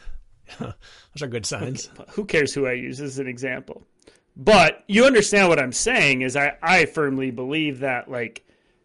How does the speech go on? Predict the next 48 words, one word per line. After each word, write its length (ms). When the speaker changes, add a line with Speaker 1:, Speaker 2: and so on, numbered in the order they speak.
Speaker 2:
going 280
through 180
patches 500
like 220
that, 260
I 20
mean, 140
you 120
came 360
back 260
to 100
it, 120
you 80
found 360
it. 220
Obviously, 400
there's 220
a 40
little 220
more 160
balance. 460
Now, 80
you're 180
not, 220
you're 100
never 300
always 260
gonna 160
have 140
it 120
fully 280
figured 340
out. 260
Like, 160
let's 220
not 200
kid 180
ourselves 420
here, 220
but 200
we're 140
working 380
towards 340
it. 140
And 100
I 80
just 240
think, 220